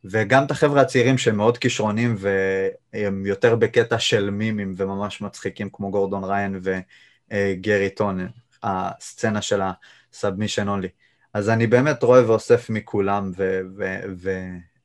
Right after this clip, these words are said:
אה, מנסה ללמוד כמה שיותר. אה, חבר'ה שהם ממש טכניים, וחבר'ה שהם לא לוקחים את זה יותר מדי ברצינות ומודעים לעצמם.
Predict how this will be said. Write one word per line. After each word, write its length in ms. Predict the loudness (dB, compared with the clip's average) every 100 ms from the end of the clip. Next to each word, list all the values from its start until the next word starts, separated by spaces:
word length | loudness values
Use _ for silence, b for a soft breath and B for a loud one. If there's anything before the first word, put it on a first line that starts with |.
| -14
אה, 220 | -12 -12 -16 -18
מנסה 320 | -14 -6 -2
ללמוד 360 | -2 -2 -4 -4
כמה 240 | -6 -6
שיותר. 440 | -6 -6 -4 -2 -4 b b b b _
אה, 240 | -6 -4 -4 -8
חבר'ה 340 | 0 2 2
שהם 300 | 0 -2 -4 -8 _ -8
ממש 300 | -2 -2 0
טכניים, 340 | -2 -2 -4 -4
וחבר'ה 400 | -2 0 0 -2
שהם 280 | -4 -6 -10 -18 _ _ 0
לא 220 | 6 6
לוקחים 360 | 6 4 2
את 60 | 2
זה 80 | 2
יותר 200 | 2 0
מדי 240 | 2 2
ברצינות 500 | 2 -2 -4 -4 -4 -4
ומודעים 720 | -6 -6 -6 -4 -4 -4 -6
לעצמם. 520 | -8 -12 -18 -20 _